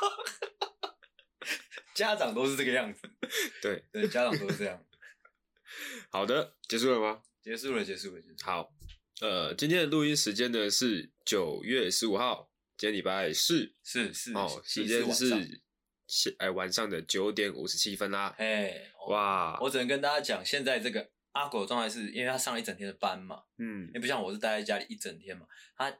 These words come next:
Speaker 1: 上一整天的班之后，哇，回到这个家，就也不是他的家，寄人篱下，
Speaker 2: <laughs>
Speaker 1: 整个心理的状态跟生理的状态，
Speaker 2: 嗯。
Speaker 1: 哇，整个都是很糟的一个，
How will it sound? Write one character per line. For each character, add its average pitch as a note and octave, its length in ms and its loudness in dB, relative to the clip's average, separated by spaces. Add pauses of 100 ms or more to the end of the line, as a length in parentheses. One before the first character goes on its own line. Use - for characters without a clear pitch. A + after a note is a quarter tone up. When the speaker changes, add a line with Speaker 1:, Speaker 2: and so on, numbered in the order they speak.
(100)
Speaker 1:
上 - 260 -2
一 E3 60 -8
整 G#2+ 160 -2
天 C3 140 -4
的 B2 60 -4
班 B2+ 160 0
之 B2+ 80 -2
后， B2+ 120 -4
哇， A2+ 80 -6
回 A2 260 -6
到 C#3+ 160 2
这 C3+ 80 -2
个 A#2+ 100 -2
家， G#2 460 -2
就 B2+ 100 -4
也 G#2+ 120 -2
不 G#2+ 80 -8
是 A2 60 -8
他 C3 160 -2
的 A2 80 -8
家， G2+ 300 -4 (220)
寄 - 160 -6
人 A2 180 0
篱 B2+ 60 2 (100)
下， G#2+ 340 -2
Speaker 2:
<laughs> - 20 -20
Speaker 1:
整 - 120 -6
个 F#2 220 -2 (200)
心 - 220 0
理 F#3 100 2
的 - 60 0
状 D3 160 2
态 C#3 120 2
跟 B2+ 120 0
生 C#3 160 0
理 A#2+ 120 2
的 G2+ 40 0
状 G#2 140 -2
态， A2+ 60 -2
Speaker 2:
嗯。 G#2 100 -2
Speaker 1:
哇， G2 180 -4
整 F#2+ 140 -16
个 F#2 80 -12
都 G2+ 140 -6
是 - 120 -10
很 - 220 -14
糟 - 240 0
的 G2+ 100 -2
一 F2 80 -10
个， - 240 -12